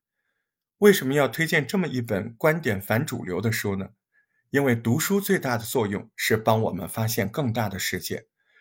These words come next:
商业世界的本质就是反常识。我们看商业理论的新陈代谢，其实就是从存量认知的基础上不断长出增量的过程。而增量的认知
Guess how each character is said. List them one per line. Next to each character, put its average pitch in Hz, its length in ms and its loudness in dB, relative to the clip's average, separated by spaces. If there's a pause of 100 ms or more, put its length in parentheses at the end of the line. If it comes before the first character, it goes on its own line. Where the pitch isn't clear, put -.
商 220 280 6
业 196 140 6
世 160 180 0
界 143 140 4
的 120 80 0
本 95 260 -4
质 180 260 0
就 120 140 -4
是 113 160 -4
反 82 260 -8
常 95 280 -8
识。 - 260 -8 (460)
我 113 100 4
们 113 100 4
看 120 200 2
商 131 200 2
业 131 140 2
理 87 140 -4
论 104 200 -2
的 98 80 -2
新 131 240 -4
陈 139 200 -8
代 143 180 -2
谢， 117 320 -2 (300)
其 151 160 4
实 135 260 2 (180)
就 202 140 4
是 185 140 0
从 117 320 -2
存 120 340 0
量 175 240 2
认 123 240 2
知 107 140 -2
的 98 120 -2
基 95 200 -6
础 - 180 -14
上 - 240 -8 (320)
不 120 180 0
断 156 300 0
长 - 260 -8
出 - 200 -10
增 156 320 -4
量 156 240 -4
的 - 80 -16
过 - 200 -14
程。 - 200 -18 (500)
而 143 160 6
增 208 260 4
量 180 220 2
的 107 80 0
认 107 220 2
知 104 320 -4